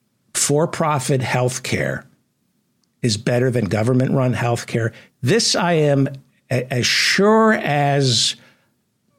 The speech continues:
today is March eighth, twenty twenty-three. I am absolutely certain that if you believe for-profit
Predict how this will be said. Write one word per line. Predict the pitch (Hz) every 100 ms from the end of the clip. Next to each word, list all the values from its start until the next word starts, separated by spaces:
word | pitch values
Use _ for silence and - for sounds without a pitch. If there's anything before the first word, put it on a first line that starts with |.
| _ _ _ _ _ _
today | - 123 139 147 156 147
is | - 110 92
March | 110 110 131 139 - -
eighth, | 117 104 - - - _ _ _ _ _
twenty | - - 131 147
twenty-three. | 135 135 131 127 - 107 107 127 127 -
I | 107 123
am | 123 120 127 -
absolutely | 151 160 - - 170 175
certain | 127 - 139 104
that | 90
if | 78 113
you | 165
believe | 160 160 143 139 98 82 78 - - _ _ _ _ _ -
for-profit | - 139 147 131 156 139 127 131 127